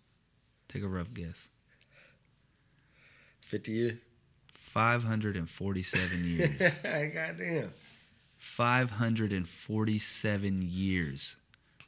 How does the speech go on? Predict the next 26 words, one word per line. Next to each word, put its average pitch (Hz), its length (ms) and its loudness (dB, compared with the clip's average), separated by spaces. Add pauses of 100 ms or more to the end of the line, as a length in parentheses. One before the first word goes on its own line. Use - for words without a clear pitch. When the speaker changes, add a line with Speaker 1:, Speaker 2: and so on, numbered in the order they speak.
(140)
Speaker 1:
Five 117 420 0
thousand 110 400 2
dollars 98 320 0
a 90 60 -2
day. 85 400 -2 (1400)
For - 220 -2
five 101 540 2
hundred 101 260 0
and 90 140 -4
forty-seven 90 720 -4
years, 76 440 -6 (680)
you 90 140 -6
would 78 120 -4
be 76 140 -8
a 73 60 -8
billionaire. 62 540 -14 (600)
That 104 240 2
is 101 240 -2 (280)
insane. 82 1000 -4 (180)
Speaker 2:
Mm-hmm. 95 300 -10 (1900)
Speaker 1:
That - 220 4
is 127 180 8
a 107 80 6
level 101 460 0
of 92 140 -2
money 98 580 0